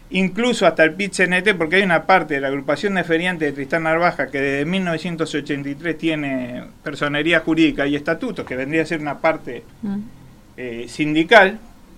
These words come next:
Speaker 1: afiliada al pit-C N T, pero hay otra parte que es cultural, porque está la cultura de la feria, la cultura de ir a recorrer la feria, de los encuentros que, eh,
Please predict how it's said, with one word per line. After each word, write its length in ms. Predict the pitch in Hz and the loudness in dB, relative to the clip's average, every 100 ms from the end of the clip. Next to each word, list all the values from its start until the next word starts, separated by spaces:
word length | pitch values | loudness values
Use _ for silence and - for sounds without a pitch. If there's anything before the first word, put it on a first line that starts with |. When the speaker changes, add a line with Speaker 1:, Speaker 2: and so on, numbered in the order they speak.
| - | -8
Speaker 1:
afiliada 480 | 139 - 135 151 | -6 -4 -2 0
al 60 | 139 | 0
pit-C 240 | 156 156 | -2 -2
N 140 | 190 208 | -2 0
T, 120 | 247 | 0
pero 180 | 247 196 | 2 4
hay 140 | 175 | 6
otra 200 | 196 202 | 6 6
parte 240 | 202 233 247 | 6 2 2
que 80 | |
es 60 | 226 | -2
cultural, 640 | 233 202 170 143 160 202 | 0 -2 0 0 6 6
porque 240 | 143 143 160 | 4 -4 -4
está 220 | 156 214 | 2 4
la 140 | 208 | 4
cultura 460 | 147 135 135 156 143 | 2 -4 -2 -2 0
de 80 | 131 | 0
la 120 | 120 | -2
feria, 320 | - 127 127 | -4 -6 -4
la 100 | 127 | -6
cultura 460 | 131 147 165 190 156 | -6 -8 -4 0 0
de 160 | 147 | 0
ir 120 | 170 185 | 0 2
a 100 | 139 | 2
recorrer 440 | 131 135 135 139 | 0 -4 -2 -2
la 140 | 135 | -2
feria, 540 | 120 170 180 151 131 120 - - - - | -4 -2 -2 0 -2 -4 -12 -20 -20 -20
de 500 | - 139 131 127 - 143 | -6 0 2 0 -2 -2
los 180 | 147 | 0
encuentros 560 | 151 139 175 185 151 135 | 0 0 2 2 2 -4
que, 300 | 131 123 123 131 - - - | -6 -8 -8 -12 -16 -20 -20
eh, 100 | - | -20